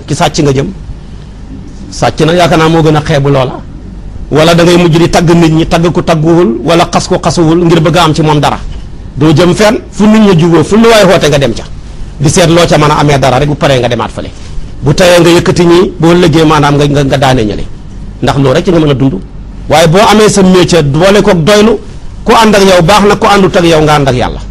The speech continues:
Doo faale kenn ca li nga nekk. Waaye ku ne damaa bëgg a jàpp ci dara, te jàppoo ci dara, du mu, du mujj fenn. Maanaam ku bëgg a jàpp sa diine mu wér, da ngay jàpp ci dara.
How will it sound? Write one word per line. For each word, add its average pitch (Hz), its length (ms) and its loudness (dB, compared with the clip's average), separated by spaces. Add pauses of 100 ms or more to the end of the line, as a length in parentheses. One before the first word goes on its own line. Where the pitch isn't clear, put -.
(240)
Doo 139 120 0
faale 139 280 0
kenn 170 240 0
ca 139 100 -4
li 113 100 -2
nga 104 100 -8
nekk. 76 160 -10 (560)
Waaye 151 340 2
ku 180 120 0
ne 170 200 4
damaa 156 300 2
bëgg 147 200 0
a 143 80 2
jàpp 147 300 0
ci 139 140 -2
dara, 156 240 0
te 151 120 0
jàppoo 151 340 0
ci 151 80 -2
dara, 147 220 0 (260)
du 139 120 -4
mu, 143 120 0
du 143 100 0
mujj 131 180 0
fenn. 110 220 -6 (840)
Maanaam 139 420 0
ku 175 120 -4
bëgg 185 140 2
a 196 80 4
jàpp 190 240 0
sa 175 100 0
diine 170 240 2
mu 175 120 4
wér, 190 120 4
da 156 80 2
ngay 170 140 2
jàpp 175 220 0
ci 175 80 -2
dara. 165 220 2